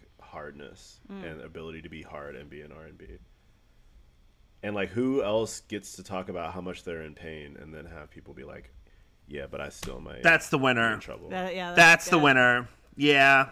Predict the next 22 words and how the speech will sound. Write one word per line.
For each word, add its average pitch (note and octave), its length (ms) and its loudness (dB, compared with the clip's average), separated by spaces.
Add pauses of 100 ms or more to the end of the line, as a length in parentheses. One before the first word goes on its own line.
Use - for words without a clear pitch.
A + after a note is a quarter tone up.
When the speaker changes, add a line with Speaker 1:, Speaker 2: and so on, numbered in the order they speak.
Speaker 3:
Then G3+ 140 4
we B3+ 100 2
have G3+ 200 2
Phoebe, G3 880 4
who F3+ 220 4
is E3+ 180 2
prophetic E3 460 2
wisdom. C3 640 0
If G3+ 420 2 (320)
Janet's G3+ 520 2
not G3+ 240 -2
Gaia, B2+ 500 0 (640)
Janet F#3 360 4
is E3 460 4
Phoebe. A2+ 580 2 (280)
Prophetic F#3 460 4
wisdom. D#3 680 6
Speaker 2:
Yeah, A3+ 200 2
that G#3+ 180 0
works. D#3+ 260 -12
That E3 140 -12
works. C#3 260 -16